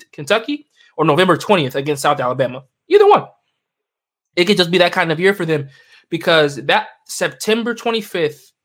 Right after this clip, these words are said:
uh, from Florida to October twenty-third, so about a month span, they will be playing Florida, Missouri, South Carolina, Ole Miss, Alabama. Three of which, in my opinion, are guaranteed losses. Two of which are toss-ups.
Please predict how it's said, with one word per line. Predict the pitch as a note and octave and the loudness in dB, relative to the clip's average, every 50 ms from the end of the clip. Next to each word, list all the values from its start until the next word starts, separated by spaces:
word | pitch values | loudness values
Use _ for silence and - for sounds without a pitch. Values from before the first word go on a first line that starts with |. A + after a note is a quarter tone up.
| _ _ _ | _ _ _
uh, | - D3 C#3 C3 B2+ B2+ B2+ C3 | -2 0 0 0 0 -2 -2 -4
from | C3+ - D3 C#3 | -6 -8 -10 -10
Florida | C3+ - - G3 G#3 G#3+ A3+ A3+ A#3 A3+ A3+ G#3+ | -10 -8 -2 2 4 4 6 4 4 0 -2 -2
to | - F#3 | -2 -2
October | C3+ C#3+ C3+ - G3+ G3 G3 G3 | -2 -2 -2 -2 -2 -2 -2 -2
twenty-third, | G3+ - G3+ F#3+ F#3 E3+ - E3+ C#3+ - - | -4 -4 -4 -4 -4 0 0 0 0 0 -2
so | E3 | 0
about | D#3+ D3 | 0 0
a | C3+ C3+ | 0 0
month | C#3 F3 G3+ G#3 G#3 - | 2 2 0 0 -2 -6
span, | - - - G3+ E3+ D3 C3 B2+ - _ _ _ _ _ _ _ _ _ _ - | -10 -4 -2 -2 0 -2 -2 -6 -12 _ _ _ _ _ _ _ _ _ _ 0
they | D3+ F3+ F#3 | 2 2 2
will | G3 F#3+ F3+ E3+ | 0 -2 -4 -4
be | F3 E3+ | -6 -6
playing | - E3 D3 C3 B2+ | -4 -4 -4 -4 -6
Florida, | - - - F#3+ F#3 G3 G#3 G#3 A#3+ A3 G#3+ | -10 -12 -6 -4 -2 -2 -2 -2 -4 -8 -8
Missouri, | F#3+ E3+ D#3 D#3 D3+ D3 D3+ E3+ E3+ | -10 -8 -4 -2 -2 -2 -4 -6 -8
South | - E3+ D#3 D#3 D#3 - | -4 -2 -2 -2 -2 -4
Carolina, | - E3 D#3+ D#3+ D#3 D3 - | -6 -4 -2 -2 -2 -2 -2
Ole | D3 D3 D3 | 0 0 0
Miss, | D3 C#3+ C#3 C#3 - - - | -2 -4 -6 -8 -10 -8 -2
Alabama. | - C#3+ C#3 C3+ B2 B2 A#2 G2 - _ _ _ _ _ _ _ _ _ _ _ _ _ _ _ - | 0 0 0 0 -2 -6 -10 -10 -14 _ _ _ _ _ _ _ _ _ _ _ _ _ _ _ -4
Three | - A3 B3 C4+ C4+ | 0 2 2 4 4
of | B3+ G#3+ | 4 4
which, | B3 A#3 A#3 - - - - | 2 2 2 0 -8 -10 -8
in | F3+ F3 | -4 -2
my | F3+ F3+ F3+ | 0 2 0
opinion, | F3 F3 - F3+ F3+ F3 E3+ | 0 -2 -4 -4 -2 -2 -2
are | D#3+ D3+ | -2 -2
guaranteed | C#3+ D3 D3+ D3+ D3+ D3 E3+ D#3+ C#3+ | -2 0 0 0 -2 -4 -6 -6 -4
losses. | C3 B2+ B2 - - D3+ C#3 - _ _ _ _ _ _ _ _ _ _ | -4 -6 -6 -8 -14 -18 -18 -20 _ _ _ _ _ _ _ _ _ _
Two | - - B3 B3+ A#3+ | -2 0 4 4 4
of | A3+ F#3+ | 4 4
which | F#3+ F3 F3 - | 2 0 0 0
are | D3+ C#3 | 0 0
toss-ups. | C#3+ - - F#3+ F#3 F3+ - C#3+ B2 - - - | 0 2 2 2 4 2 0 -6 -8 -8 -10 -20